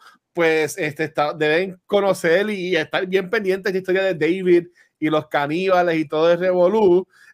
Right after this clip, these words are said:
Este, yo voy a ser bien sincero, a mí el episodio me gustó, pero no me encantó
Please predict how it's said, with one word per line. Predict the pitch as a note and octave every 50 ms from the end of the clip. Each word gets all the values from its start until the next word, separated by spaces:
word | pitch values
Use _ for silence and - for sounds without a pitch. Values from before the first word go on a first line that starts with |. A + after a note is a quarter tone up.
| _ -
Este, | E3+ F3 F3+ F3+ F3 F3+ - F#3+ F#3+ F#3 F3+ F3+ F3 E3+ E3
yo | D#3+ F3+
voy | G3
a | G3
ser | A3 B3+ B3+
bien | A#3 B3 B3+ A#3
sincero, | - - B3+ B3+ A3 G3+ - F3+ D#3+ D3 C#3+ D#3 F#3 G3+ _ _ _ _ _ _ _ _ _ _ _ _ _ _ _ _ _ _ _
a | - F3 E3+ E3+
mí | F3 F#3
el | G3 A3
episodio | A#3 A3+ A#3 G#3 A#3+ C4 C4+ B3+ B3
me | G#3+ F#3+ D#3+
gustó, | D3+ C#3+ C#3 C3+ B2 B2 - - - _ - G#3 G#3 F#3+ D#3 D3+ E3+ G#3 G#3+ - _ _ _ _ _ _ _ _ _ _ _ _ _ _ _ _ _ _ _ _ _ _ _ _ _ _ _
pero | - E3+ E3+ E3 E3
no | E3+ F3+ G3
me | G#3+
encantó | G#3+ G#3 F#3 G3 F#3+ F3+ D#3+ D3 C3+ - - A#2+ G2+ G2